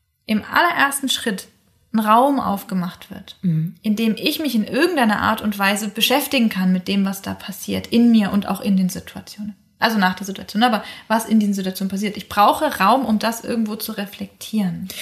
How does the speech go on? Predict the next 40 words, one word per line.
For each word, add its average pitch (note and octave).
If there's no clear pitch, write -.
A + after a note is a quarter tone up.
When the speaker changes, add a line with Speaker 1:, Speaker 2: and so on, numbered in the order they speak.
Speaker 2:
Und G3+
es G#3
ist -
ja A3
schon A3
so, A3+
dass G#3
wenn G#3
alleine, B3
also A3
das F#3
ist -
einfach E3
so, E3
eure G#3+
Trigger B3+
mit A#3+
euren G3
Kindern, A#3
ihr G3+
werdet G#3
sie A3+
in G#3
der F#3+
Kindheit G#3
finden. G#3
Also E3+
ich -
bin A3
davon F#3+
überzeugt, F3
oder? G#3+
Speaker 1:
In B3+
den C4
allermeisten C4+
Sachen. C#4
Es G#3
gibt D#4
zum D#4
Beispiel, C#4+